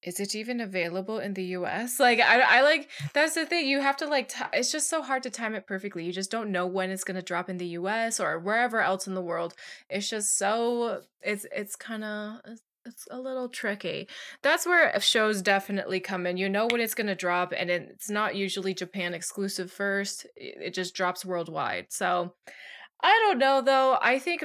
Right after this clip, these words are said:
I don't know about two movies with Haikyuu. I, I kinda wish they did more, a couple more seasons, and then maybe the final match into a movie or something like that, something epic I would get.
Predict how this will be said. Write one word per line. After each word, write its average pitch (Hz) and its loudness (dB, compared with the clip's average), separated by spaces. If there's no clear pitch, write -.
I 262 2
don't 330 -2
know 339 0
about 220 2
two 240 0
movies 202 -2
with 202 -4
Haikyuu. 202 -2
I, 196 4
I 208 -2
kinda 247 -4
wish 247 -2
they 208 -2
did 202 -2
more, 196 -2
a 190 -6
couple 220 -2
more 185 0
seasons, 339 -4
and 208 2
then 208 2
maybe 208 -2
the 202 -2
final 196 2
match 196 0
into 208 -4
a 208 -2
movie 208 -2
or 208 -4
something 208 -4
like 214 -4
that, 226 -4
something 208 -6
epic 226 -6
I 180 0
would 185 -6
get. 185 -2